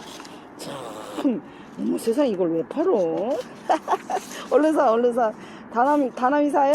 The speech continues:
자, 아유, 팔 번. 자, 그 다음에 구 번이요? 아솔리두스 십만 원이요? <gasps> 야가 그렇게 멋있다는 애기구만. 야도판에 참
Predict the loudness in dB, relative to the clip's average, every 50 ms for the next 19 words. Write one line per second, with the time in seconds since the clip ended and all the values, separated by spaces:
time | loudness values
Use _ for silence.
0 | 4 2 2 2 2 2 2 2 2 0 0 0 -2 -2 -4 -4 -2 -2 -4 -4
1 | -6 -10 -16 -20 -20 -20 -20 -20 -20 -20 -20 -16 -12 -6 -2 0 2 2 0 0
2 | 0 0 0 0 0 -2 -2 -4 -6 -6 -2 2 2 2 4 4 2 2 0 -2
3 | -8 -20 -20 -20 -20 -20 -20 -20 -20 -20 -20 -20 -20 -20 -20 -20 -20 -20 -20 -20
4 | -20 -20 -20 -18 -18 -18 -16 -14 -14 -12 -12 -8 -2 0 0 0 0 0 0 0
5 | 2 2 2 0 0 -2 -2 -2 -2 -2 -2 -2 -4 -4 -4 -4 0 2 2 4
6 | 4 4 2 2 0 0 0 -2 -2 -4 -6 -6 -4 -4 -4 -6 -8 -8 -10 -10
7 | -8 -8 -8 -10 -10 -10 -8 -8 -6 -6 -6 -8 -8 -6 -2 0 0 2 2 0
8 | -2 -2 -4 -6 -4 -2 -2 -4 -4 -4 -6 -8 -8 -8 -6 -6 -6 -6 -6 -8
9 | -8 -8 -6 -6 -4 -4 -6 -6 -8 -12